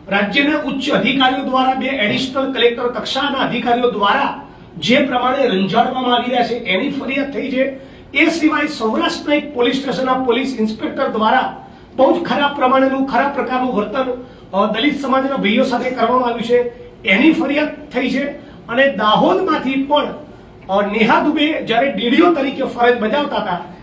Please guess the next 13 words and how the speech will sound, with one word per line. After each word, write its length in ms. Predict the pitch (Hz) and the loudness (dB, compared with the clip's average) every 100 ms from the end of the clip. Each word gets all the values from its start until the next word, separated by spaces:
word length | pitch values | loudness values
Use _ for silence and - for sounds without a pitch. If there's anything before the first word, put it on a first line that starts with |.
| - - | -20 -2
ત્યારે 240 | 196 320 | 2 4
આદિવાસી 520 | 349 330 302 285 302 | 4 2 0 0 -2
સમાજનું 500 | 302 247 254 247 262 | -4 -4 -2 -2 -2
કેવું 360 | 247 247 240 226 | -2 0 0 2
અપમાન 220 | 240 254 | 0 0
કરતા 480 | 247 214 220 202 - - - - | -2 -4 -2 -4 -6 -14 -14 -2
એની 320 | 202 302 - | 2 4 4
પણ 140 | 302 | 2
ફરિયાદો 480 | 311 233 233 247 233 | -2 0 0 2 0
કરવામાં 440 | 233 196 226 233 226 | 0 -2 0 0 0
આવે 120 | 220 | 0
છે. 240 | - - | -2 -6
આની 600 | 196 185 208 330 330 - | -2 -2 2 4 4 0